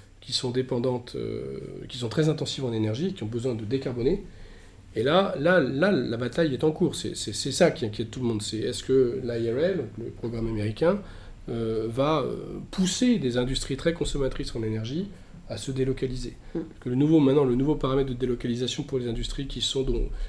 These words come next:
Speaker 1: cinquante à quatre-vingts pour cent de la, du coût de revient est l'énergie, euh, c'est le nouveau paramètre de la relocalisation, en fait. C'est plus que, plus que la main-d'œuvre. Donc pour l'Europe, il y a un enjeu urgent qui est de tout de suite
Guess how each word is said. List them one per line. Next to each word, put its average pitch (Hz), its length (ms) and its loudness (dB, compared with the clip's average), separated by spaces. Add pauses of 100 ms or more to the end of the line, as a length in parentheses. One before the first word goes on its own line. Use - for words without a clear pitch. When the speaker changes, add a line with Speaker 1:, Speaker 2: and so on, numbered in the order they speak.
(120)
Speaker 1:
cinquante 151 480 2
à 135 60 0
quatre-vingts 135 380 0
pour - 200 0
cent 143 180 0
de 131 100 0
la, 113 220 -2 (120)
du 123 180 -6
coût - 200 0
de 160 60 6
revient 139 320 4 (380)
est 165 260 8 (360)
l'énergie, 113 460 -2 (680)
euh, 117 240 0 (800)
c'est - 220 0
le 143 100 6
nouveau 147 240 8
paramètre 156 440 2
de 147 80 0
la 123 160 -2
relocalisation, 135 760 0
en 120 40 -6
fait. 110 180 -8
C'est 113 160 -8
plus 170 200 -4
que, - 120 -10
plus 127 420 -8
que 135 100 -2
la 131 80 4
main-d'œuvre. 131 320 0 (600)
Donc 131 200 2
pour 139 120 4
l'Europe, 135 300 6
il 143 60 0
y - 20 2
a 127 40 2
un 123 80 2
enjeu 131 420 2 (200)
urgent 175 360 6
qui - 140 -4
est 117 40 -4
de 120 100 -6
tout 202 240 2
de 196 60 4
suite - 560 2